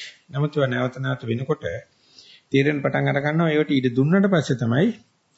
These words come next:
අ, කුද්ධික, කණික, ඔක්කාන්තික ඒ කියන්නේ එහිම නිමග්න වුණාට පස්සේ උබ්බේ කියන්නේ උද්වේගවත් ප්‍රීතියක් එන්න පටන් ගන්නවා. එතකොට ඒක මේ ඇඟේ දිගට, අ,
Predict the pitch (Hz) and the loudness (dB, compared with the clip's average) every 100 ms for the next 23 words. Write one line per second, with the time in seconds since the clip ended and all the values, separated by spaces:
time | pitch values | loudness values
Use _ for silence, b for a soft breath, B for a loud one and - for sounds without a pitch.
0 | B B B 123 120 117 143 131 127 143 | B B B -4 -4 -2 -4 -4 -2 0
1 | 170 185 - 131 131 135 190 269 B B | 0 -2 -4 0 0 0 0 0 B B
2 | B _ _ _ - 135 - 127 - 147 | B _ _ _ -12 -10 -4 -4 -2 -2
3 | 117 120 110 - b b b - 131 160 | 0 -4 -6 -12 b b b -10 -4 -2
4 | 180 - 135 131 170 165 147 160 175 208 | -2 -2 0 2 2 2 2 0 0 0
5 | 208 185 147 135 - 185 151 135 156 165 | 2 2 0 -2 0 0 2 2 2 2
6 | 160 175 190 190 147 139 170 185 151 135 | 0 0 2 2 0 2 6 6 6 2
7 | 139 - 131 110 120 - - - - - | 0 -4 -4 -4 -6 -8 -8 -8 -10 -16
8 | - - _ b b - 131 165 160 147 | -20 -20 _ b b -2 0 2 2 2
9 | 147 175 143 82 - - B B _ _ | 2 2 2 0 -6 -12 B B _ _
10 | _ _ _ 123 123 135 139 131 120 135 | _ _ _ -4 0 0 0 -6 -4 0
11 | 143 277 - B B B - | 0 -2 -4 B B B -12